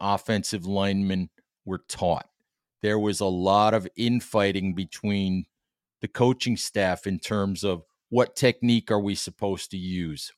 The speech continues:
What are we expecting from these guys? You know, how are they supposed to set? What are we asking them to do? And you can't put a rookie in that bind, all right?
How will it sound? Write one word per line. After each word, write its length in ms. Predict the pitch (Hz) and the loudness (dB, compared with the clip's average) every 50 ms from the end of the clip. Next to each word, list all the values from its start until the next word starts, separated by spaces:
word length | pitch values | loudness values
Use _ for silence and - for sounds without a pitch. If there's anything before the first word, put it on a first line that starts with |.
| _ - | _ 2
What 200 | 104 110 123 139 | 4 6 8 8
are 60 | 135 | 8
we 160 | 123 131 127 | 6 6 4
expecting 720 | 117 - - - - - 127 123 120 - - 113 107 98 90 | 4 2 -2 -6 0 2 4 4 4 2 -2 -4 -4 -4 -4
from 300 | - 104 95 92 95 92 | -4 -4 -4 -2 -2 -2
these 260 | 92 92 85 78 - | -2 -4 -4 -6 -6
guys? 580 | - 98 92 87 82 80 76 71 - - - - _ _ _ _ _ _ _ _ _ _ _ _ _ - | -2 0 0 0 0 -4 -6 -10 -12 -14 -14 -16 _ _ _ _ _ _ _ _ _ _ _ _ _ -2
You 80 | 110 | 2
know, 100 | 107 104 | 2 4
how 240 | 98 107 117 127 139 | 6 6 8 8 8
are 80 | 135 123 | 8 6
they 140 | 123 120 | 4 2
supposed 520 | - - 117 - - 123 117 110 - - - | 0 -2 -6 -4 -2 0 0 0 -2 -4 -6
to 60 | 107 | -6
set? 440 | - - - - 120 113 98 - - - | -4 -4 -2 0 2 4 4 2 0 -4
What 240 | 98 101 110 123 | -2 2 4 6
are 80 | 143 143 | 6 6
we 220 | 135 139 139 135 | 6 6 4 6
asking 500 | 131 139 143 139 - - 151 143 139 135 | 4 4 4 2 0 -2 -2 0 0 2
them 160 | 135 131 135 123 | 2 2 0 0
to 120 | - - 127 | -2 -4 -6
do? 600 | 101 95 95 127 135 151 151 131 110 95 90 82 - _ _ _ _ _ _ _ _ _ _ _ _ _ _ _ _ _ _ - | -6 -2 2 6 8 8 8 8 6 4 0 -4 -10 _ _ _ _ _ _ _ _ _ _ _ _ _ _ _ _ _ _ -2
And 240 | 165 165 156 151 160 | -2 0 0 2 2
you 120 | 202 214 | 2 2
can't 420 | - _ - - 190 190 180 - - _ - | 2 _ -4 0 2 4 4 2 0 _ -6
put 340 | - - 143 131 113 - - _ _ _ _ _ _ _ _ _ - | 0 4 6 6 6 4 0 _ _ _ _ _ _ _ _ _ 0
a 100 | 120 117 | 2 2
rookie 640 | 110 110 117 127 123 123 - 101 95 87 80 - _ _ _ _ _ _ _ _ | 4 4 2 2 0 0 -2 -6 -6 -6 -6 -10 _ _ _ _ _ _ _ _
in 200 | 123 120 107 107 | 2 4 4 6
that 300 | 117 113 107 104 - 82 | 6 6 4 2 0 -2
bind, 520 | 80 107 98 92 85 78 69 67 - _ _ _ _ _ _ _ | 0 0 0 0 -2 -4 -8 -12 -18 _ _ _ _ _ _ _
all 140 | 78 85 90 | -8 -4 -2
right? 380 | 90 90 90 92 90 90 87 | 0 2 4 4 2 2 -2